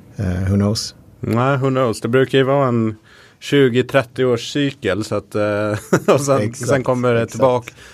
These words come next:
Speaker 2: Fast i någon annan form,
Speaker 1: Ja.
Speaker 2: eh, eller uppdaterat.
Speaker 1: Ja.
Speaker 2: Men om vi tar gruppträning då, vad, hur är din syn på liksom den traditionella gruppträningen som kanske, ehm, ja, men de som har varit med i träningsbranschen sen den har blivit kommersiell,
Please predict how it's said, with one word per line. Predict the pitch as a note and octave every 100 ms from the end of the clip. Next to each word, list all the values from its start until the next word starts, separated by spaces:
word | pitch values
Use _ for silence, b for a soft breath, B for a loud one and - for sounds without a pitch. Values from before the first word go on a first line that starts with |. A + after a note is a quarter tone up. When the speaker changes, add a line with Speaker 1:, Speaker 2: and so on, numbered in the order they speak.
| B
Speaker 2:
Fast | D#3+ D#3+
i | E3
någon | D#3
annan | C#3+ C3 A#2 A2+ G#2
form, | - A2+ F#2+ G#2 A2+ -
Speaker 1:
Ja. | C3 G#2 -
Speaker 2:
eh, | - G#2+ G#2 G#2
eller | G#2
uppdaterat. | G#2 G2 G#2+ G2 A2 G#2 - - - B B
Speaker 1:
Ja. | G2+
Speaker 2:
Men | C#3
om | D#3
vi | E3+
tar | D#3+ A3
gruppträning | F3 D#3 F3+ G3 F3 A2+
då, | A2+
vad, | C3 C#3 C3+
hur | D#3
är | D3
din | D3+ F#3+ F3+
syn | C#3+ B2
på | A#2+
liksom | A2+ A#2
den | A#2+
traditionella | A#2+ A#2+ A#2+ C3 D3 D#3 C3+ A#2+ A2+
gruppträningen | G#2+ A2 - A2+ A2 A2
som | A2
kanske, | A2 A2 A2 G#2+ G#2 F#2+ b b b b _ _ _ - -
ehm, | G#2 G#2+ - - -
ja, |
men | C#3 C#3
de | D3
som | C#3+ C#3+
har |
varit | D3+ D3+
med | E3+ G3+ C3
i | A2
träningsbranschen | - G#2+ G#2 G2+ - G#2+ G#2 A2 G#2+ G#2 G#2
sen | G#2+ G#2+ G#2 G2+
den | G#2+
har | A2+
blivit | C3+ D#3+
kommersiell, | - A#2+ G#2+ A2 G#2+ G#2 G2+